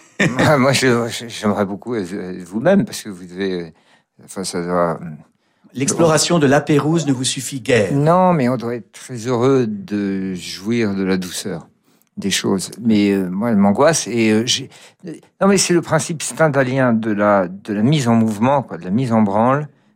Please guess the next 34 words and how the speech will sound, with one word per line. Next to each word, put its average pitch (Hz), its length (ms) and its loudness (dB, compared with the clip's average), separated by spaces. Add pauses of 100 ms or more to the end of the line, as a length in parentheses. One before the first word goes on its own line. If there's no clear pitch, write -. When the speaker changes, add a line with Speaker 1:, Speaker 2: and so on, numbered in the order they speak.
(100)
Speaker 1:
et 113 100 -10
de 98 100 -8
la, 107 160 2
du 101 140 -10
choix 143 260 0
de 113 60 2
la 107 140 4
route 123 520 0
à 95 120 -6
cause 117 400 -4
de 107 120 -4
la 98 140 -2
peur 135 240 0
de 120 80 -4
l'ennui, 101 560 0 (600)
euh, 107 240 -2
de 110 140 -2
la 101 100 0
monotonie, 101 880 4
d'une 104 160 -2
certaine 101 340 -6
grisaille. 135 560 0
C'est - 160 -4
ça 214 180 2
le 131 140 2
fuir 135 400 -2
là-bas, 98 240 2
fuir, 117 560 0
Speaker 2:
Mm. 98 80 -2
Speaker 1:
de 90 180 -6
cette - 240 -16
espèce 101 340 -10
de, 90 200 -8
de, 82 160 -12